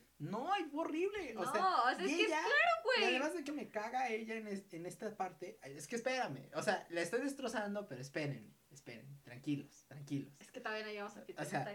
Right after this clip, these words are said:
Speaker 1: esperen, tranquilos, tranquilos. Todavía no llegamos al álbum, porque esto es como un compilado de singles, ¿no? <laughs> Aquí ni, ni,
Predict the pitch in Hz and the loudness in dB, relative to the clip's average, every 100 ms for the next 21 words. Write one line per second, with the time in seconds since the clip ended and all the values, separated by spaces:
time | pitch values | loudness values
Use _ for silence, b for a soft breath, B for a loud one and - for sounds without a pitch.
0 | - - 156 135 - 127 139 147 - - | -8 -6 -4 -4 -10 -14 -4 -4 -4 -6
1 | 139 143 131 - - - 208 214 214 208 | -6 -4 -8 -10 -8 0 0 0 -4 -4
2 | 190 175 180 - 160 139 123 - - 143 | -2 -2 -4 -6 -2 -2 -4 -10 -8 -4
3 | 143 175 170 196 196 220 208 170 - 180 | -2 -2 0 -2 0 -2 2 0 0 -4
4 | 165 143 127 139 B B 156 151 165 156 | -2 -2 -2 -8 B B 0 2 2 4
5 | 143 151 160 139 - 156 131 - - _ | 4 4 2 -2 -4 -4 -4 -6 -18 _
6 | 135 185 B 147 208 156 B B B B | -6 -6 B -2 0 0 B B B B
7 | _ _ _ _ _ _ _ _ - - | _ _ _ _ _ _ _ _ -10 -2
8 | 269 359 349 311 262 - | 0 0 -2 0 -2 -2